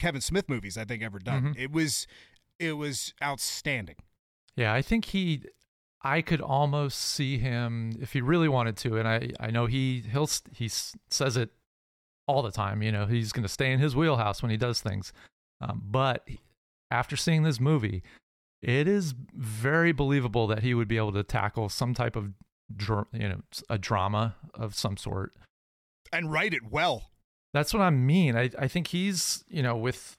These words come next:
Speaker 2: obviously, you know, Cler-, it's, it's, uh, an homage to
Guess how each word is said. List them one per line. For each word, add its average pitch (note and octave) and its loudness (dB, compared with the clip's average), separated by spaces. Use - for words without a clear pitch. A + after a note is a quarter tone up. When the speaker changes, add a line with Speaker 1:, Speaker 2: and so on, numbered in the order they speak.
Speaker 2:
obviously, E3+ 2
you C3 2
know, A2+ 0
Cler-, F3 0
it's, - -2
it's, B2 0
uh, A2 2
an A2 2
homage C3 2
to A2 4